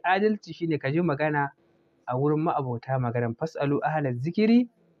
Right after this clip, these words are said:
in kuntum la ta'lamuna." Ku tambayi ma'abota ambaton abu in ku ba ku sani ba. To, ka ga daga ji wannan da ya zo yana magana akan abin da ya shafi halar-, halarori, kuma bari in gyara maka. Halarorin nan ba hahuti ake cewa ba, hahutu,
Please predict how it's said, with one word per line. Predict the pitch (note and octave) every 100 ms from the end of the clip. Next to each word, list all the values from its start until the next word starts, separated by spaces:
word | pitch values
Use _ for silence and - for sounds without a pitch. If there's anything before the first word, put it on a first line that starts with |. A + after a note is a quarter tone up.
| -
in | D3+
kuntum | D3+ D#3+ D3 C3
la | C3
ta'lamuna." | C3 B2+ B2+ A#2+ A#2+ A#2
Ku |
tambayi | C3 C#3 C#3+ E3+
ma'abota | G#3 F#3 D3+ D3 E3
ambaton | E3+ F3 E3+ F3
abu | D3+ C#3 F#3+
in |
ku | A#3+
ba | G#3+
ku | D3+
sani | C#3 C3+ B2
ba. | A2 - _ _ _ -
To, | B2+
ka | E3+ G3+
ga | G#3
daga | F3+ D#3+
ji | F3+ A3
wannan | G3 F#3+ E3
da | D3+
ya | E3
zo | E3+
yana | F3+ E3+
magana | D3 C#3 D#3 D#3+
akan | - D3+ C#3+
abin | D3 D3+
da |
ya | D3
shafi | D3 C3+ C3
halar-, | C3 D#3 D#3+ D#3+
halarori, | D3 E3 D#3+ D#3+ D#3+ E3 D#3+ _ _ _
kuma | - G3
bari | F3 A3
in | F#3
gyara | D#3+ D#3 C#3
maka. | C3+ B2+ A#2 A2 _ _ _ _
Halarorin | - F3+ G3 G3 G3
nan | F#3 D3+
ba | C#3
hahuti | D3 F3 E3+ F#3+ G3 - -
ake | D3 C#3+ C3
cewa | - C3 B2 A#2
ba, | A2+ -
hahutu, | D3+ E3+ E3 D#3+ E3+ E3